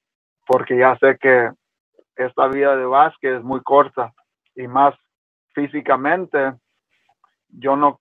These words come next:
creo que puedo ser diez meses en Europa con dos entrenamientos, con pesas. Yo, yo, yo pensaba que físicamente no iba a apoyar ese tiempo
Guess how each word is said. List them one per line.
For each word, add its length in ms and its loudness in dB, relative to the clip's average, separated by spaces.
creo 360 0
que 120 -6
puedo 340 2
ser 460 2
diez 400 0
meses 540 0
en 120 -8
Europa 640 0
con 320 -8
dos 240 2
entrenamientos, 1200 0
con 500 -6
pesas. 760 2
Yo, 300 2
yo, 540 4
yo 200 -2
pensaba 360 0
que 140 -12
físicamente 640 -6
no 160 2
iba 120 4
a 40 4
apoyar 460 2
ese 220 -2
tiempo 440 -8